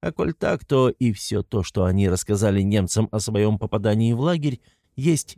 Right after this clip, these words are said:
чистая правда. Поверили ли немцы в то, что короткая драка была настоящей, того ни Стариков, ни Лысухин, конечно же, не знали.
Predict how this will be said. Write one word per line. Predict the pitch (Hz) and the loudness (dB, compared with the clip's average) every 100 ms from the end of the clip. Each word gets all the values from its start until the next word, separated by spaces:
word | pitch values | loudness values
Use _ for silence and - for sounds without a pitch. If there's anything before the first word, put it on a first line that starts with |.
| - | -8
чистая | 127 113 92 82 | -6 -4 -4 -4
правда. | - 78 - 87 - _ _ _ _ _ | -6 -8 -8 -10 -10 _ _ _ _ _
Поверили | - 147 196 170 151 139 - | -8 -4 -2 -2 -2 -2 0
ли | 104 117 | 2 4
немцы | 117 107 - 107 | 4 2 0 -4
в | |
то, | - 107 | -2 -2
что | - 101 | -2 -2
короткая | 107 104 95 107 98 | 0 0 0 0 0
драка | 101 101 - | 0 0 0
была | 92 95 | -2 0
настоящей, | 95 95 - 98 95 87 101 101 - _ _ _ | 0 -2 -2 -2 0 0 0 -2 -2 _ _ _
того | - 175 170 | -4 0 2
ни | 131 | 4
Стариков, | 120 - 131 120 120 113 | 2 2 2 2 0 0
ни | 117 | 2
Лысухин, | 117 113 - 156 127 113 | 2 0 0 -2 0 -2
конечно | 113 107 107 95 - 87 | 0 0 0 0 -4 -4
же, | 82 | -2
не | 82 80 | -2 -4
знали. | - 69 64 62 | -6 -8 -10 -12